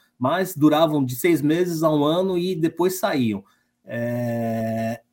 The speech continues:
eu não sei, eu acho que algumas pessoas, elas realmente tiveram sucesso porque elas tiveram aquela adaptabilidade, aquela resiliência necessária pra fazer com que esse mandato não fosse somente de seis a doze meses, mas que durasse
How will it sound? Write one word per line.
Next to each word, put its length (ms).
eu 120
não 180
sei, 360
eu 120
acho 200
que 60
algumas 400
pessoas, 600
elas 260
realmente 600
tiveram 400
sucesso 500
porque 440
elas 280
tiveram 400
aquela 300
adaptabilidade, 1080
aquela 260
resiliência 600
necessária 580
pra 160
fazer 360
com 180
que 320
esse 440
mandato 600
não 140
fosse 280
somente 480
de 100
seis 280
a 40
doze 280
meses, 360
mas 180
que 100
durasse 500